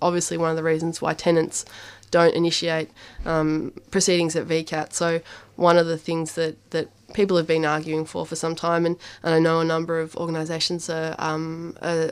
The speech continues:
arguing for right at the moment around the Residential Tenancies Act review,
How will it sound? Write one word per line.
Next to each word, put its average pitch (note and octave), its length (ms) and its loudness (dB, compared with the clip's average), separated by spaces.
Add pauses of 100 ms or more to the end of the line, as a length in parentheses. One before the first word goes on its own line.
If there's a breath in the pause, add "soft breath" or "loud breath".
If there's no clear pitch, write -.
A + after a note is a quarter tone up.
arguing F3 300 4
for F3 160 -2
right F3 180 6
at D#3 60 0
the D#3+ 60 2
moment E3+ 480 2
around E3 360 -2
the E3 160 -6
Residential E3 360 -4
Tenancies F3 460 -2
Act E3 220 -6
review, E3+ 340 -4